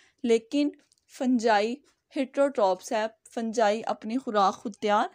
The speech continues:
नहीं करती। They are special form of heterotrophs that get their food by absorption।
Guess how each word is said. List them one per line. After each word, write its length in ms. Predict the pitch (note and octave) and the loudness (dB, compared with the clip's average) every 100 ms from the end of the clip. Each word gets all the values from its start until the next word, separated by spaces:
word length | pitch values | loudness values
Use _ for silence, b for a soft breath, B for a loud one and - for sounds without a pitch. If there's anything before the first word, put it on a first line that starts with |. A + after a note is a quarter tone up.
| - | -6
नहीं 340 | B3 A#3 C4+ C4+ | -4 -2 0 0
करती। 440 | G3 - - F3+ - b b b b b - | -2 -6 -12 -14 -14 b b b b b -6
They 220 | B3 D#4+ G4+ | 0 2 4
are 180 | E4 F#4 | 2 2
special 500 | - C4 C#4+ E4+ E4 | -2 -2 0 -2 -4
form 320 | D#4+ C4+ C4+ | -2 0 0
of 180 | C#4+ - | -2 -4
heterotrophs 840 | A#3+ C#4+ C4 C4 B3 A#3+ - - b b b b b b _ _ _ - | -4 0 0 0 2 0 -2 -16 b b b b b b _ _ _ -10
that 440 | G#3+ A3 A3+ G4 - G#3+ G#3 | -2 0 2 -2 -10 -10 -4
get 280 | B3+ F#4+ D#4+ | -2 -2 0
their 160 | D#4 | 0
food 300 | E4 D4 C4+ | -2 -8 -2
by 140 | C4 C#4 - | 0 0 0
absorption। 880 | G#3+ G3 A3+ A3+ - - D4 A#3+ | -4 0 0 0 -6 -4 -2 -2